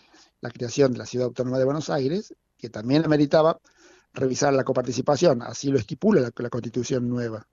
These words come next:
pero nunca se revisó, y entonces quedamos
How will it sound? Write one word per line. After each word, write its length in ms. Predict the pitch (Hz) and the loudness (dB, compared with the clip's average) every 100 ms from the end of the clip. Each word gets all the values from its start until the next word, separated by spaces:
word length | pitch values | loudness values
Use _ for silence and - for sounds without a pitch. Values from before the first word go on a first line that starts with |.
| _ _ _ | _ _ _
pero 160 | 120 135 | -12 -4
nunca 320 | 123 135 127 | 0 0 0
se 140 | 123 | -2
revisó, 460 | 135 139 139 160 214 - - _ _ - | 0 0 2 0 0 -6 -20 _ _ -10
y 60 | |
entonces 340 | 127 131 120 113 | -4 -4 -6 -6
quedamos 600 | 127 123 117 110 - | -4 -2 -4 -10 -16